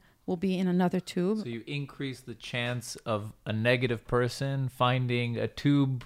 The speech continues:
Speaker 2: where he's totally negative.
Speaker 1: Exactly. And then with, where someone is completely negative, you know he's negative. You checked him three times. If someone's positive,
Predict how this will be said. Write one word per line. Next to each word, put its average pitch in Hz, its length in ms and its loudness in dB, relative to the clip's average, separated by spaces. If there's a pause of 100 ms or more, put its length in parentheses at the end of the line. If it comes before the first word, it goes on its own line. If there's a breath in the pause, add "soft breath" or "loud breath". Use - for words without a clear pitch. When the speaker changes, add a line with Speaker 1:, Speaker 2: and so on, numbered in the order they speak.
Speaker 2:
where 117 280 6
he's 113 560 0 (380)
totally 117 360 4
negative. 101 460 -2 (300)
Speaker 1:
Exactly. 170 540 0
And 190 140 2
then 262 200 8
with, 247 160 6 (240)
where 233 180 4
someone 254 560 2
is 180 380 0 (260)
completely 190 480 -2
negative, 214 500 0
you 180 160 0
know 208 220 2
he's 190 160 -2
negative. 170 360 0
You 180 80 -2
checked - 280 -6
him 185 80 -2
three 185 180 -2
times. 190 360 -6 (720 soft breath)
If 185 140 0
someone's 226 420 2
positive, 196 840 4